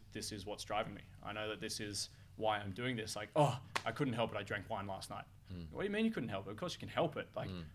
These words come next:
Speaker 1: everyone does things for a reason. Like,
Speaker 2: Mm.
Speaker 1: why are you doing yours?
Speaker 2: Mm.
Speaker 1: And I think that's, that's just years and years and years of just trying to figure out, like, the best way to be and the best person to be and,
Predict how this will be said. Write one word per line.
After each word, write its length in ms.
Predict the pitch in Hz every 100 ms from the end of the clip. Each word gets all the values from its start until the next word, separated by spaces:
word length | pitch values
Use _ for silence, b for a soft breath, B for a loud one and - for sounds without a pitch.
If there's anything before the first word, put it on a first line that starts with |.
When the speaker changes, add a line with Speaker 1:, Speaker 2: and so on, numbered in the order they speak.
| -
Speaker 1:
everyone 420 | 123 151 147 117
does 260 | 120 123 -
things 180 | 117 104
for 160 | 117 104
a 40 |
reason. 440 | 101 135 120 104 101
Like, 140 | 95
Speaker 2:
Mm. 40 |
Speaker 1:
why 220 | 87 113 120
are 60 | 113
you 220 | 101 110
doing 240 | 107 104
yours? 400 | 104 156 127 - -
Speaker 2:
Mm. 220 | 95 85 76 B
Speaker 1:
And 120 | - 120
I 80 |
think 240 | 120 156 165
that's, 420 | 147 - - - - - -
that's 240 | 117 113
just 280 | - 113 - -
years 520 | 98 107 123 127 107
and 140 | 98
years 240 | 104 113 101
and 140 | 101
years 260 | 107 117 104
of 160 | 98
just 240 | - 113 -
trying 220 | 113 110
to 60 |
figure 280 | - 113 -
out, 260 | 107 107 113
like, 220 | 101 -
the 80 | 110
best 420 | - 110 110 -
way 200 | 110 104
to 40 |
be 280 | 92 - 113
and 100 | 110
the 60 | 104
best 280 | 98 101 -
person 340 | 107 107 113 104
to 80 |
be 220 | 85 104 107
and, 180 | 101